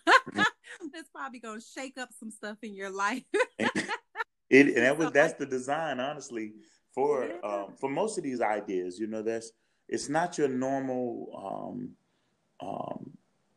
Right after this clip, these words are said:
Speaker 2: quote unquote Christian writing,
Speaker 1: Mm-hmm.
Speaker 2: you know what I mean? Um,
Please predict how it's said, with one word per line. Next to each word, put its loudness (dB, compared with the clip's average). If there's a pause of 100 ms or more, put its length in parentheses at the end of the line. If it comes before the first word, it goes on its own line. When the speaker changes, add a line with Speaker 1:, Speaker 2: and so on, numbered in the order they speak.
(160)
Speaker 2:
quote 12
unquote 4
Christian 0 (800)
writing, 8
Speaker 1:
Mm-hmm. -6
Speaker 2:
you 2
know 0
what 2
I -4
mean? -6
Um, -6